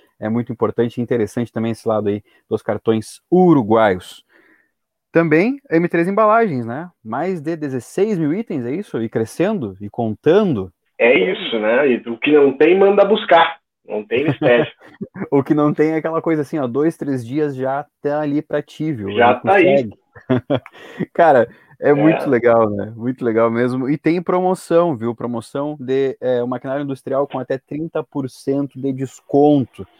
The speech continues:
Speaker 1: Então, pra quem quer saber mais, também tem transmissão ao vivo sempre no Instagram deles com, é, receita,
Speaker 2: Verdade.
Speaker 1: dica, pra quem tá começando agora, algum empreendimento, algum,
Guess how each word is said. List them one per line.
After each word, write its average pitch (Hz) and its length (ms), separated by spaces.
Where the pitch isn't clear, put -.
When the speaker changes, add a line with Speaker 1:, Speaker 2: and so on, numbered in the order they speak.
Speaker 1:
Então, 165 280
pra 160 120
quem 139 140
quer 131 160
saber 107 240
mais, 107 280
também 110 280
tem 113 180
transmissão 110 560
ao 104 140
vivo 104 340
sempre 104 400
no 104 60
Instagram 98 460
deles 101 420
com, 123 340
é, 104 300
receita, 120 760
Speaker 2:
Verdade. 98 360
Speaker 1:
dica, 104 640
pra 113 200
quem 123 300
tá 123 180
começando 123 480
agora, 107 400
algum 110 220
empreendimento, 107 760
algum, 107 360